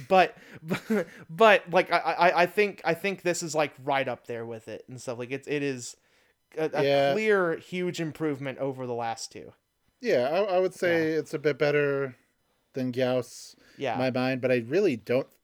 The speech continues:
Speaker 2: you know, not to be too mean, it's, it's not
Speaker 1: Yeah.
Speaker 2: amazing either, you know, it's,
Speaker 1: Yeah,
Speaker 2: it's kind
Speaker 1: it's,
Speaker 2: of
Speaker 1: it's
Speaker 2: a,
Speaker 1: not, yeah.
Speaker 2: it's just, like, pretty good. <laughs> It's
Speaker 1: Yeah.
Speaker 2: just, like, competently pretty good.
Speaker 1: It,
Speaker 2: And,
Speaker 1: it's,
Speaker 2: uh, it,
Speaker 1: it's,
Speaker 2: it's got some, like,
Speaker 1: yeah.
Speaker 2: cool stuff in it,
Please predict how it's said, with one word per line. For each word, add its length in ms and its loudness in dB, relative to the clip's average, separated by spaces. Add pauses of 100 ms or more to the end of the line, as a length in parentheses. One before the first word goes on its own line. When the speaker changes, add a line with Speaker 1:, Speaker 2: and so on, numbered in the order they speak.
(1300)
Speaker 2:
you 180 2
know, 280 0
not 260 0
to 80 0
be 160 -2
too 260 0
mean, 380 -2
it's, 180 -6
it's 220 -6
not 200 2
Speaker 1:
Yeah. 120 -6
Speaker 2:
amazing 640 -2
either, 500 -2
you 160 -2
know, 160 -2
it's, 120 -6
Speaker 1:
Yeah, 180 6
Speaker 2:
it's 60 0
kind 180 4
Speaker 1:
it's, 40 4
Speaker 2:
of 80 -2
Speaker 1:
it's 160 6
Speaker 2:
a, 80 2
Speaker 1:
not, 380 -2
yeah. 240 -2
Speaker 2:
it's 160 6
just, 180 4
like, 320 6 (320)
pretty 580 4
good. 500 2
<laughs> 60 0 (460)
It's 160 4
Speaker 1:
Yeah. 120 10
Speaker 2:
just, 120 2
like, 220 6
competently 800 2
pretty 460 2
good. 500 0 (320)
Speaker 1:
It, 160 -8
Speaker 2:
And, 200 2
Speaker 1:
it's, 100 4
Speaker 2:
uh, 180 8
it, 60 4
Speaker 1:
it's, 120 4
Speaker 2:
it's 160 2
got 200 8
some, 220 2
like, 160 8
Speaker 1:
yeah. 180 0
Speaker 2:
cool 260 2
stuff 340 2
in 80 2
it, 220 2